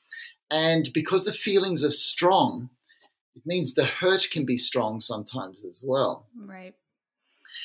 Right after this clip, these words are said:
Speaker 1: And,
Speaker 2: Yes.
Speaker 1: and, and also there, there are just all situations of when you have mentors or when you have friendships or when you meet strangers,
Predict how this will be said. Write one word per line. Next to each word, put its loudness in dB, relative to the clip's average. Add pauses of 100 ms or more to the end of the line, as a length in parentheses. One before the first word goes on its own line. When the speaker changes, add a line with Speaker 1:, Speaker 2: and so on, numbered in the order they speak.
(320)
Speaker 1:
And, 2
Speaker 2:
Yes. -14
Speaker 1:
and, 0
and 4
also 4
there, 2
there 4
are 2
just 0 (380)
all 6
situations 2
of -4
when 0
you 2
have 2
mentors 2
or 4
when 2
you 2
have -4
friendships 2
or 4
when 2
you 4
meet 0
strangers, 2